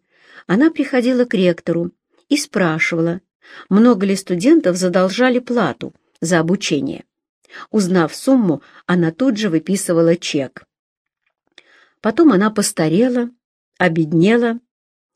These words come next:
и умерла забытая, безвестная, всеми покинутая. Когда вспоминаешь подобные актёрские судьбы, невольно приходят на память стихи Беранже.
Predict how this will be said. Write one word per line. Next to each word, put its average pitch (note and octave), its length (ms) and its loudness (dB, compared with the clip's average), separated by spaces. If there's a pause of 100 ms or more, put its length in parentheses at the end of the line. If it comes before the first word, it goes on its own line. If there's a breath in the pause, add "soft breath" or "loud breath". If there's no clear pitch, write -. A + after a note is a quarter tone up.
и G#3 100 2
умерла F#3 440 2
забытая, G#3 680 0 (320)
безвестная, F3 880 0
всеми B3 480 0
покинутая. E3 880 -4 (1160)
Когда F3+ 320 0
вспоминаешь F#3 760 0
подобные E3 480 0
актёрские F3 580 -2
судьбы, E3 560 -2 (880 soft breath)
невольно C#4+ 440 4
приходят G#3+ 500 -2
на F3+ 140 0
память A#3 460 -2
стихи G#3 640 -6
Беранже. D#3+ 760 0